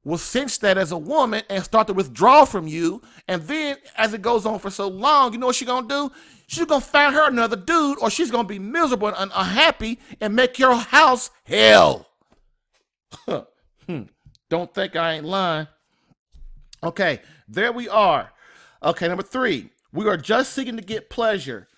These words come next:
Yeah, you're just seeking to get pleasure. Sex makes us feel good, but it's only temporary,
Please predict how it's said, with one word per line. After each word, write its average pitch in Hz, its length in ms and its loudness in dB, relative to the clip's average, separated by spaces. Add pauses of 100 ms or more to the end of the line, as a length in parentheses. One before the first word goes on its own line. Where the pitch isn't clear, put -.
(160)
Yeah, 151 300 -4 (680)
you're 135 100 -12
just 208 320 -2
seeking 240 260 -8
to 226 40 -12
get 214 280 -12
pleasure. 151 440 -6 (200)
Sex - 360 -6
makes 214 220 -6
us 160 180 -10
feel 247 300 -8
good, 247 480 -6
but 151 100 -8
it's 135 140 -10
only 202 240 -4
temporary, 147 760 -6